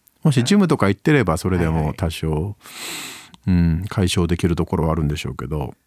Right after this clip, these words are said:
Speaker 2: スーツとか着ると、でも、めちゃめちゃかっこいいですけどね。
Speaker 1: あー。
Speaker 2: 平子さんね。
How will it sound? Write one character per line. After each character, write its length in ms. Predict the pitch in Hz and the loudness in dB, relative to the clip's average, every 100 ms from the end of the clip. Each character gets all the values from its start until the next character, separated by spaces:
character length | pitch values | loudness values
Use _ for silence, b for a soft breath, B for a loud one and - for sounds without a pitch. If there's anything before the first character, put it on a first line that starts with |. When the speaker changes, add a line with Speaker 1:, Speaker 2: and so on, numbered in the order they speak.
| _ | _
Speaker 2:
ス 240 | - - | -8 0
ー 160 | 208 202 | 2 2
ツ 120 | - | 0
と 120 | 131 | -4
か 100 | 117 | -2
着 140 | 107 113 | 0 -2
る 80 | 110 | -2
と、 100 | 110 | -2
で 80 | |
も、 240 | 107 95 85 | -2 -2 -6
め 420 | 71 90 90 113 | -6 -6 -4 -2
ち 100 | 196 | 2
ゃ 40 | |
め 80 | 214 | 2
ち 60 | 214 | 2
ゃ 40 | |
か 100 | 208 | -2
っ 80 | 185 | 0
こ 120 | 208 | 4
い 280 | 196 143 113 | 4 4 2
い 20 | |
で 60 | 82 | -2
す 80 | - | -8
け 80 | 78 | -8
ど 60 | |
ね。 280 | 82 101 - - | -4 -4 -4 -12
Speaker 1:
あ 20 | |
ー。 520 | - - - - - | -12 -12 -12 -14 -12
Speaker 2:
平 160 | - 98 | -6 -4
子 100 | 101 | -4
さ 160 | 101 | -4
ん 80 | 92 | -2
ね。 300 | 101 107 107 | 0 0 -2